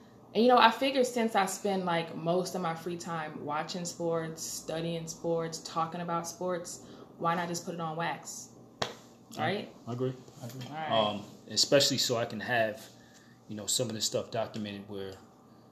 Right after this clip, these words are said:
Speaker 2: the information that I gave to you is, is available for you to recap and replay so you know when you're wrong.
Speaker 1: Well, whenever I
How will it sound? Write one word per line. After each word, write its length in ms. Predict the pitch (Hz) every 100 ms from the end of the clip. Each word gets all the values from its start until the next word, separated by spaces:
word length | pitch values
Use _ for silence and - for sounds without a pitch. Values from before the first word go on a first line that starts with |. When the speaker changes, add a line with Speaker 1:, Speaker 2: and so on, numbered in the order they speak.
| - - - - -
Speaker 2:
the 100 | - -
information 580 | 135 - 113 123 - 107
that 120 | 107
I 100 | 98 95
gave 260 | - 135 135
to 140 | - 107
you 200 | 98 95
is, 500 | 107 95 92 - - - -
is 100 | 107
available 420 | 98 110 104 104
for 280 | - - 110
you 180 | 107 107
to 160 | - 107
recap 460 | 110 104 - 101 - -
and 120 | 98
replay 400 | 98 - 110 90 - -
so 200 | - -
you 140 | 95
know 140 | 95 95
when 140 | 90
you're 120 | 90
wrong. 260 | 95 92 87 - - - - - - - - - - - - -
Speaker 1:
Well, 360 | - 208 214 220
whenever 320 | 226 254 277
I 280 | 247 233 226